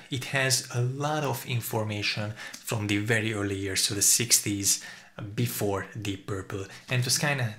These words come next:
tedious for me to read, but it might be interesting for you. That is just the one thing I would like to point out. Other than that, I think this book is amazing. It is absolutely a must read. If there's only one book you read about Blackmore,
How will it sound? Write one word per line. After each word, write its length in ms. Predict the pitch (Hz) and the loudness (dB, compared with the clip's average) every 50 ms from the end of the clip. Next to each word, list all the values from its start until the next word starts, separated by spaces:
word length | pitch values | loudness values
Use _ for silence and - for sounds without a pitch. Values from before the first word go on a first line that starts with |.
| - - | -6 -2
tedious 460 | - 123 117 113 110 107 104 104 - | 0 2 2 2 2 2 2 0 0
for 220 | - - 110 104 104 | 0 0 -2 -2 0
me 160 | 107 107 104 | -2 -2 -2
to 140 | - 113 110 | 0 2 2
read, 360 | 135 151 156 151 151 - - | 4 4 4 2 2 -2 -4
but 140 | - 165 160 | -2 -2 -2
it 160 | 151 - - | -2 -2 -2
might 180 | 127 120 113 | 0 0 0
be 100 | 110 113 | 0 -2
interesting 640 | 110 117 113 107 - 120 113 - - - 104 101 - - - - | -2 -2 -4 -2 -2 0 0 0 0 -2 -6 -8 -10 -12 -16 -16
for 380 | - - - - - 104 101 | -14 -10 -6 -2 -2 0 0
you. 180 | 98 98 98 98 | -2 -2 -4 -4
That 120 | 104 101 | -4 -4
is 100 | 98 95 | -4 -4
just 240 | 107 110 98 - - | -4 -4 -4 -6 -6
the 80 | 107 104 | -6 -6
one 220 | 104 110 107 107 | -4 -4 -6 -4
thing 220 | - - 117 107 | -4 -4 -2 -2
I 120 | 107 104 101 | -2 -2 -2
would 160 | 104 104 101 | -4 -4 -4
like 200 | 107 101 104 - | -4 -4 -4 -4
to 60 | 123 | -6
point 320 | 123 - 139 123 113 - 131 | -4 -2 -2 -2 0 2 0
out. 160 | 127 127 127 - - - - - - - | 0 0 0 -4 -8 -10 -10 -10 -4 0
Other 260 | 147 160 180 180 156 | 2 4 6 6 6
than 200 | 131 127 120 117 | 4 4 2 2
that, 240 | 123 131 127 127 - - - - | 2 0 -2 -4 -6 -10 -8 -6
I 80 | - - | -4 -4
think 240 | - - 127 120 113 | 0 2 2 4 4
this 140 | 113 107 | 2 2
book 180 | 107 113 104 - | 0 -2 -2 0
is 100 | 107 104 | 0 0
amazing. 500 | 107 113 123 131 127 120 123 120 117 120 | 2 2 2 2 4 4 4 2 2 0
It 260 | 123 120 117 - - | 0 -2 -2 -2 -2
is 160 | 123 - - - | -4 -6 -4 -4
absolutely 440 | 139 135 131 - - 127 104 110 104 | -2 2 2 4 4 4 2 0 -2
a 60 | 104 | 0
must 360 | 110 113 110 107 - - - | 0 2 4 4 4 4 2
read. 240 | 117 110 113 113 117 - - - - - | 2 0 0 -2 -4 -6 -10 -12 -10 -6
If 140 | - 120 110 | -4 -2 0
there's 240 | 113 113 110 104 120 | 2 2 4 4 4
only 320 | 131 127 123 120 117 110 | 4 4 4 4 4 2
one 400 | 107 107 110 110 127 135 139 135 | 0 0 0 2 2 2 4 4
book 300 | 127 123 123 120 120 - - - - - | 2 2 2 0 -2 -6 -10 -10 -4 0
you 120 | 123 113 | 2 2
read 160 | 113 113 110 | 4 4 2
about 280 | 110 95 101 98 98 98 | 2 0 -2 -4 -2 0
Blackmore, 440 | 110 110 110 - - 107 101 101 | 0 0 0 0 -4 -4 -2 -2